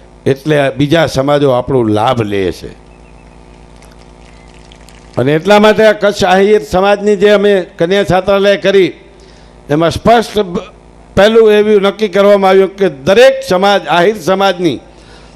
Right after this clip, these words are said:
દરેક દીકરીને એમાં એડમિશન આપવામાં આવશે.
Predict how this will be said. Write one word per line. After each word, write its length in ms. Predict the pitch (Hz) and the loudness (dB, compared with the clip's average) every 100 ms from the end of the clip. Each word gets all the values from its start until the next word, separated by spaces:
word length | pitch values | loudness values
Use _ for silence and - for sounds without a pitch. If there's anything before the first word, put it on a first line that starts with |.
| - | -18
દરેક 720 | 127 123 139 240 294 277 - - - - - - - 139 | -18 -4 0 2 4 2 -4 -20 -20 -20 -20 -20 -12 -4
દીકરીને 480 | 202 202 220 208 202 | -2 2 2 2 2
એમાં 220 | 196 180 | 0 0
એડમિશન 500 | 175 170 170 170 160 | 0 0 0 0 0
આપવામાં 440 | 143 156 139 123 | 0 0 -2 -2
આવશે. 300 | 113 - 76 | -2 -4 -10